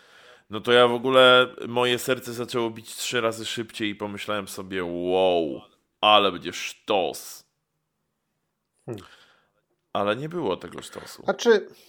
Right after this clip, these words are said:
Speaker 2: to ciężko powiedzieć, bo to może wynika z tego, że nie wiem, że on jest taki trochę, może nie to, że kli-, nie wiem, nigdy nie jeździłem G T R-em. Tak naprawdę, no,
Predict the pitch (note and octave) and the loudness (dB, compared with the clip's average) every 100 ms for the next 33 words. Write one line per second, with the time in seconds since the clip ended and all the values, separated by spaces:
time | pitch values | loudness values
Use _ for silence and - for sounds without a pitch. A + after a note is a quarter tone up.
0 | _ _ _ _ _ _ - _ - - | _ _ _ _ _ _ -20 _ -10 -4
1 | A3+ G#3 - G3+ G#3+ G#3 G#3 D#3 C3 B2 | -2 -2 -4 -2 -2 0 0 0 -2 -2
2 | B2 C3+ B2+ C3+ C3+ C#3+ B2+ C3+ C#3+ D3+ | -2 -2 2 2 2 -2 -2 -6 -2 0
3 | C3+ - C3 A#2+ C3 B2+ C3 C#3 C3+ C3+ | 0 2 0 2 0 0 2 4 4 2
4 | C#3 C3 A#2 A2 G#2+ A#2 A#2+ A#2+ - B2+ | -2 -4 -6 -4 -4 -2 -4 -6 -6 -8
5 | A#2 B2 B2 - A#2+ A#2+ A#2+ A#2+ _ _ | -6 -2 -2 0 2 2 0 -4 _ _
6 | _ _ _ _ _ _ _ _ _ _ | _ _ _ _ _ _ _ _ _ _
7 | _ _ C3+ C3 D#3 F#3 F3 E3 - F3 | _ _ -10 -6 -4 -2 0 -2 -2 -2
8 | E3+ F3 C3+ E3 E3+ E3 D3+ C#3+ B2 D3 | 0 2 2 0 0 0 0 -2 -2 -2
9 | D#3 C3+ C#3+ C#3+ C3+ A#2 G2+ G2 F#2 _ | -2 -2 -4 2 4 4 2 -4 -18 _
10 | _ _ _ - - B2 C3+ C3 C3 B2+ | _ _ _ -16 -12 -4 0 2 4 4
11 | B2 B2+ B2+ | 4 2 0